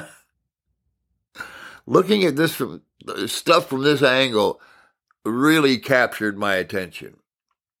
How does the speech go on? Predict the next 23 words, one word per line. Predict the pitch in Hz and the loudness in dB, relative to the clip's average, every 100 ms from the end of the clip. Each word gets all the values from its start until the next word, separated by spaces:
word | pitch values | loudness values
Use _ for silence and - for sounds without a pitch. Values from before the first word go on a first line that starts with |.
| _ _ _ _ _ - - | _ _ _ _ _ -20 -8
in | 123 | -4
a | 117 | -2
good | 117 143 | 0 2
way. | 131 175 123 | 2 2 2
I | 120 143 | 2 2
want | 139 185 226 | 2 0 0
it | 160 - | -4 -8
to. | 92 82 - | -12 -12 -2
I | 131 165 | 0 0
want | 131 110 131 147 147 - | -4 0 2 4 2 0
it | - 107 - | -6 -6 -6
to. | 107 - | -10 -2
I | 127 | 2
don't | 190 185 135 | 2 0 0
want | 139 143 135 - _ | 2 4 2 -4 _
to | - 120 | -12 -8
be | 101 110 | -2 -2
living | 98 107 113 104 101 95 90 - _ _ _ | 2 2 4 4 0 -2 -12 -16 _ _ _
off | - 101 - | 0 0 0
center. | - 95 80 - - _ _ _ _ _ _ _ _ _ _ | -2 -2 -2 -12 -14 _ _ _ _ _ _ _ _ _ _
I've | - - | -10 -8
tried | - 107 87 | 0 0 2
that. | 76 67 - | -4 -8 -12